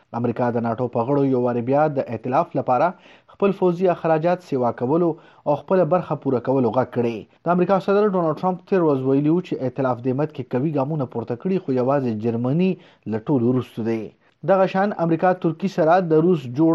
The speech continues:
فضایي دفاعي نظام بیې پر سر هم د اختلافاتو ښکار ده او تېر ورځ مطبوعاتي رپورټونو کې ویل شوي چې واشنګټن په انکره د جدید اف تھرټي فایو جهازونو پرزې خرڅول هم بند کړي. د امریکا نایب صدر مایک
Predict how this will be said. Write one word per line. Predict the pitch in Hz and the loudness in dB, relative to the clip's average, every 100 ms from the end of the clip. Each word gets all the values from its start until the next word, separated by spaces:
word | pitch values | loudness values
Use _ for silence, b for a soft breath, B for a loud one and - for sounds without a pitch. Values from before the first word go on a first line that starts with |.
| 156 | 2
فضایي | 143 127 139 156 | -2 0 0 0
دفاعي | 135 135 131 143 | -2 -2 -2 0
نظام | 131 123 143 147 | -2 0 0 -2
بیې | 135 _ _ - 120 180 170 135 | -8 _ _ -8 0 2 2 0
پر | 120 - | -4 -2
سر | 143 | -4
هم | 147 170 139 | -2 -2 -2
د | 113 | -2
اختلافاتو | - 117 113 143 131 113 | -4 -6 -2 -2 -2 -6
ښکار | - 175 180 160 | -4 0 2 2
ده | 156 B B B | 0 B B B
او | 165 | 0
تېر | 160 190 180 | 2 2 4
ورځ | 190 180 | 2 2
مطبوعاتي | 151 139 143 143 143 170 | 0 0 2 2 2 0
رپورټونو | 147 143 143 170 147 | 0 -2 -4 -2 -2
کې | 131 | 0
ویل | 131 123 120 | 0 0 -2
شوي | 160 170 | -2 -2
چې | 160 131 | -2 -2
واشنګټن | 120 - 123 147 147 135 | -2 -2 -6 -4 -4 -4
په | - 117 | -6 -6
انکره | 113 123 147 147 B B B 143 | -4 0 2 0 B B B 2
د | 151 151 | 2 2
جدید | 156 185 156 | 2 0 -2
اف | - 170 - | -2 -2 -2
تھرټي | 139 131 143 | -4 -2 0
فایو | 156 139 | 0 2
جهازونو | 127 127 151 131 | 0 0 0 -4
پرزې | 127 123 139 151 | -4 -2 -2 -2
خرڅول | 123 113 127 135 | -4 -4 -2 -2
هم | 143 139 | -4 -2
بند | 113 107 | -2 -2
کړي. | 127 120 - _ b b b b - | -2 -2 -4 _ b b b b 0
د | |
امریکا | 170 170 196 | 2 4 2
نایب | 196 180 185 - | 4 2 0 0
صدر | 196 202 | 0 2
مایک | 170 | 0